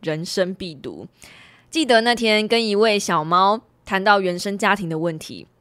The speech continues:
我对他说一个七十岁老奶奶想学吉他的故事。奶奶觉得自己太老了，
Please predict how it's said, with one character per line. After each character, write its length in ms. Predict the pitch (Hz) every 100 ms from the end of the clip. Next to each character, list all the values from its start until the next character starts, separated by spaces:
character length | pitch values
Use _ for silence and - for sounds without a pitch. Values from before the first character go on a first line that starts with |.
| _
我 120 | 175
对 140 | 202 214
他 180 | 208
说 260 | 208 214 208
一 100 | 190
个 160 | 185 175
七 200 | - 262
十 120 | 233
岁 140 | 247
老 160 | 214 202
奶 140 | 196
奶 260 | 170 160 175
想 160 | 170
学 160 | 156 165
吉 160 | 165 175
他 180 | 196
的 80 | 202
故 200 | 175 185
事。 300 | 170 170 165 - - - - -
奶 120 | 208
奶 140 | 240
觉 120 | 269
得 80 | 302
自 120 | 320
己 140 | 311 214
太 160 | 247 254
老 240 | 180 143
了， 220 | 175 180